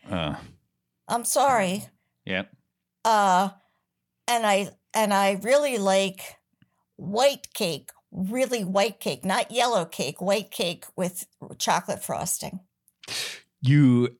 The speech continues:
Speaker 1: can detect a difference between white cake and yellow cake, you're saying?
Speaker 2: No, just for the eyes.
Speaker 1: Oh, okay.
Speaker 2: But to be
Speaker 1: Um,
Speaker 2: honest, I would eat any cake you put in front of me because I love cake.
Speaker 1: Yeah, me too.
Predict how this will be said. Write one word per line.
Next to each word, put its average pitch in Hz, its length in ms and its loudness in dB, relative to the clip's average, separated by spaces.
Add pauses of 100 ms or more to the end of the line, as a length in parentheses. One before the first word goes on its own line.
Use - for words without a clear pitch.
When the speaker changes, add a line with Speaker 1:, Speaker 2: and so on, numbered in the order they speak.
Speaker 1:
can 104 380 2
detect 104 380 -4
a 101 40 -4
difference 107 380 -2
between 90 640 -4
white 87 320 -6
cake - 320 -8
and 80 80 -4
yellow 69 260 -10
cake, 67 300 -14
you're 85 80 -18
saying? 64 380 -12 (560)
Speaker 2:
No, 247 240 4
just 247 280 -2
for 247 120 0
the - 180 2
eyes. 180 600 0 (760)
Speaker 1:
Oh, 104 200 0 (100)
okay. 76 320 -8 (400)
Speaker 2:
But 240 180 2
to 98 140 -2
be 92 180 -2
Speaker 1:
Um, 165 60 0
Speaker 2:
honest, 226 500 0
I 220 140 2
would 240 180 -2
eat 196 260 -6
any 208 220 -2
cake - 340 -4
you 190 120 -4
put - 240 -4
in 175 80 -4
front 196 240 0
of 190 80 -2
me 170 120 -4
because 190 520 -6
I 196 180 2
love 190 720 0
cake. - 460 -6 (440)
Speaker 1:
Yeah, - 540 0 (120)
me 104 220 0
too. - 340 -2